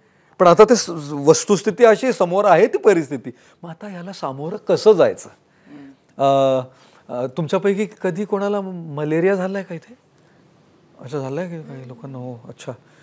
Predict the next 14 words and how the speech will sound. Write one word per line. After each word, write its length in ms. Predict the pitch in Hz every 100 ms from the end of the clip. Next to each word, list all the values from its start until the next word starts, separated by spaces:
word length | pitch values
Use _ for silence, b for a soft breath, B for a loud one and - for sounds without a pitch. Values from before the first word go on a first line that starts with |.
| b b
मला, 200 | 131 131
मी 160 | 147 147
जेव्हा 260 | 143 147 147
इथे 160 | 160
आश्रमामध्ये 640 | 139 117 143 156 156 156
आलो, 180 | 156 175
एका 200 | 147 165
वर्षात 300 | 156 143 175
दहा 300 | 160 131 127
वेळा 200 | 151 156
मलेरिया 320 | 143 120 113
झाला, 220 | 107 95 113
मलेरिया 400 | 110 101 104 98
झाला. 180 | 95